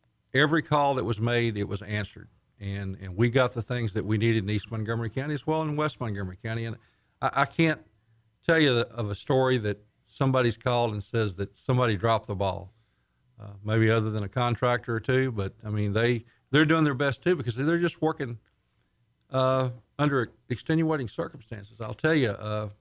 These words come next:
and I do wanna say something about the Red Cross. We opened with the premise that the Red Cross would be there. And there's been a lot of,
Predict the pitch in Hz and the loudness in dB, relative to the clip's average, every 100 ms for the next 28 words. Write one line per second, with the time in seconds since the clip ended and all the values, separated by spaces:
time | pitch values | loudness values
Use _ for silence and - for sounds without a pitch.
0 | _ 131 156 196 196 135 - 123 - 117 | _ -4 2 2 2 0 0 0 0 -6
1 | 107 101 104 98 95 95 - 92 90 - | -4 -4 -6 -6 -10 -10 -10 -10 -10 0
2 | 160 170 131 139 147 135 139 _ _ _ | 2 4 2 0 -2 -6 -12 _ _ _
3 | _ _ _ 131 120 107 - 131 131 131 | _ _ _ 0 0 -2 0 2 2 -2
4 | - 110 101 113 120 127 117 110 113 92 | -6 -6 0 0 0 -2 0 -2 -6 -2
5 | 101 90 87 110 - _ _ _ _ _ | -2 -2 -8 -20 -20 _ _ _ _ _
6 | _ _ _ _ _ - 107 131 - 147 | _ _ _ _ _ -6 -2 -2 0 0
7 | 139 139 139 135 120 | 2 4 2 2 -2